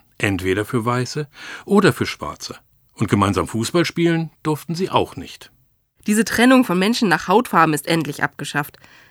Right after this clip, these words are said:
Speaker 2: Das ist ja, als ob man an den Füßen seine Schuhe trennen würde. Stell dir ein Gesetz vor, in dem steht,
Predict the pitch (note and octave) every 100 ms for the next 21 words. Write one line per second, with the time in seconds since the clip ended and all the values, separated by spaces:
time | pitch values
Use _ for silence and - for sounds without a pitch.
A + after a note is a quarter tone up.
0 | _ - D3+ E3 - E3 D#3+ - F3 F3+
1 | E3 E3+ E3 - F#3 F#3+ G3 E3+ E3+ D#3
2 | - F#3+ G#3+ - - C3+ C#3+ C#3 C#3 E3
3 | _ _ _ _ _ - E3+ F3+ D3+ E3
4 | D#3 D#3 F#3 - B3+ A#3+ F#3+ F3 D#3+ -
5 | G3+ A#3+